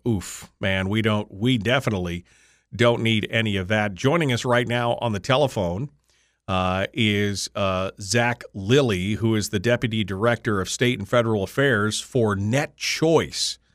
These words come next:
That's an organization that works with members and other stakeholders to better understand the policy implications of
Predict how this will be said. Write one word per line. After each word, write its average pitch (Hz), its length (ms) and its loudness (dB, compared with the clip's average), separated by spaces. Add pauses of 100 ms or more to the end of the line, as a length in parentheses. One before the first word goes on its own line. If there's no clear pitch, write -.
(600)
That's - 180 -4
an 117 100 0
organization 117 680 2
that 101 140 -8
works 117 320 -2
with 101 140 -4
members 110 380 2
and 107 100 -2
other 104 160 -2
stakeholders 110 640 -2
to - 80 -14
better 104 300 -2
understand 107 480 -2
the 87 40 -8
policy 120 600 0
implications 98 760 -6
of 90 240 -4